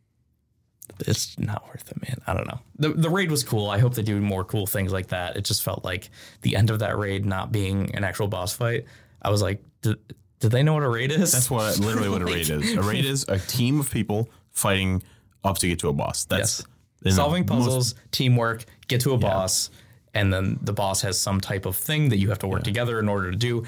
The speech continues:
Speaker 1: If you don't have teamwork, you can't do it.
Speaker 2: Bottom line, boss.
Speaker 1: Boss.
Speaker 2: <laughs>
Speaker 1: Yeah, there has to be, like, a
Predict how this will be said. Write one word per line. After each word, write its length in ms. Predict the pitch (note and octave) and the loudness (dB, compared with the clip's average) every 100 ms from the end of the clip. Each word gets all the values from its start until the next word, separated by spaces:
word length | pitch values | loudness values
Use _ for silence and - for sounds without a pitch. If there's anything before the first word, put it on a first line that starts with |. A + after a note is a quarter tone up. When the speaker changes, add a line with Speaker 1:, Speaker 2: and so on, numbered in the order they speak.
| - | -8
Speaker 1:
If 100 | - | -6
you 60 | G#2 | -2
don't 120 | F#2+ | 2
have 120 | G2 | 0
teamwork, 400 | - C3 A#2 G#2+ - | 2 4 4 2 -4
you 60 | |
can't 220 | - F2 | -6 -4
do 60 | F2+ | -4
it. 180 | F2+ - | -6 -2
Speaker 2:
Bottom 240 | D#3+ E3 | 0 2
line, 240 | A#2+ G2 E2+ | 2 2 0
boss. 540 | F2+ D#2 D#2+ - - - | 0 -2 -2 -2 -4 -6
Speaker 1:
Boss. 460 | - F2+ - - F#3 | -4 0 2 0 0
Speaker 2:
<laughs> 0 | |
Speaker 1:
Yeah, 200 | C3 A2+ | 0 -2
there 160 | A#2 A#2 | -2 0
has 240 | C#3 B2+ | 0 2
to 80 | B2+ | 2
be, 320 | B2 A2+ A2 | 2 0 -2
like, 360 | - A2+ G2 - - - - - - | -2 -2 -2 -8 -16 -20 -20 -12 -2
a 120 | E3+ | -2